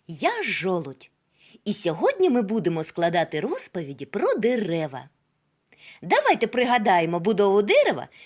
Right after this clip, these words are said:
та промовимо чистомовку. Готові? Інь, інь, інь.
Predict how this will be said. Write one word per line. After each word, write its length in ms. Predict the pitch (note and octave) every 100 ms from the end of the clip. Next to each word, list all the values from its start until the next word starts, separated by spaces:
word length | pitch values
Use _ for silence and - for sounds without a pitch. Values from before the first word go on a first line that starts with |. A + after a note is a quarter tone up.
| -
та 100 | -
промовимо 640 | G#3 B3 C4 B4 F#4+ F3+ D#3+
чистомовку. 920 | - D5 - A3 G3 G3 F#3+ F#3 F#3 _ _ _ _ _ _ _ _ -
Готові? 760 | E3 F#3 G3+ B3 A#4+ B4+ F3+ C3+ _ _ _ _ _ _ _ _ _ _ _ _ _
Інь, 440 | F4 F#4+ C4 D3+ B2+ _ _
інь, 440 | F4+ G4+ B3+ C#3 C3+ _ _ -
інь. 400 | G4 D4 D3